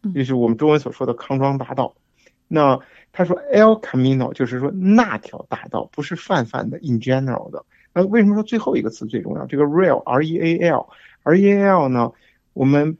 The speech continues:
Speaker 2: 包括我们所说的，你看，Gina 经常和各位观众，呃，听众提到说，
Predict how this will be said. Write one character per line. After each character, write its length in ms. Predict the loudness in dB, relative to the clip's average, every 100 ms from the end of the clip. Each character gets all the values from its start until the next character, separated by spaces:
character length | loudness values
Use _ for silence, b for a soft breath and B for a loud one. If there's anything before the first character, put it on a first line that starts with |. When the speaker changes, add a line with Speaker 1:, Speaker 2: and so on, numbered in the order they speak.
| _
Speaker 2:
包 200 | 2 2
括 420 | 2 2 4 4
我 260 | 0 -4 -2
们 180 | 0 -2
所 260 | -2 -4
说 240 | 0 0 2
的， 200 | 4 2
你 120 | 0
看， 280 | 0 0 -2 -4 -6 -6 -8 -8
Gina 320 | -2 0 0
经 220 | 0 -2
常 280 | 0 0 -2
和 320 | -6 -4 -4
各 120 | -2 -2
位 100 | 0
观 180 | 0
众， 240 | 0 -2 -4 _ _ _
呃， 100 | -6
听 280 | -6 -4 -2
众 160 | 0 -4
提 180 | -4
到 220 | 0 2 2
说， 420 | 2 4 4 2